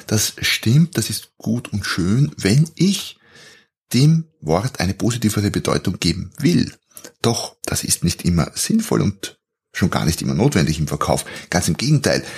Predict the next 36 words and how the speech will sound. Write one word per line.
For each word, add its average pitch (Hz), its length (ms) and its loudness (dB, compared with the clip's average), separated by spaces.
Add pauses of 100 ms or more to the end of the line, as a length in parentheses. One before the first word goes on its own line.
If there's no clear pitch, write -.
(140)
manchmal 80 460 0
ist - 100 -6
es 80 80 -6
sogar - 340 -4
gut, - 500 -2 (180)
wie 76 120 0
in 76 200 0 (140)
dem 95 160 4
Fall, - 320 0
um 90 120 2
den 71 140 0
es - 180 -2
heute 98 320 -2 (280)
in - 80 -12
diesem 101 180 -2
Podcast, 120 420 -2
in 80 80 2
dieser 78 140 -2
Folge 98 320 0
geht, 104 260 -2
manchmal 73 440 0
ist - 140 -4
es - 100 -4
sogar 85 240 -2
gut, 143 340 -2 (920)
dem, 85 360 4 (340)
äh, 73 260 2
Negativen 85 640 2 (240)
in 82 160 -8
der 76 140 0
Beziehung 78 560 0
noch - 460 -2
mehr 76 440 2 (380)
Gewicht - 580 -6 (440)
zu - 240 -2
geben. - 420 -8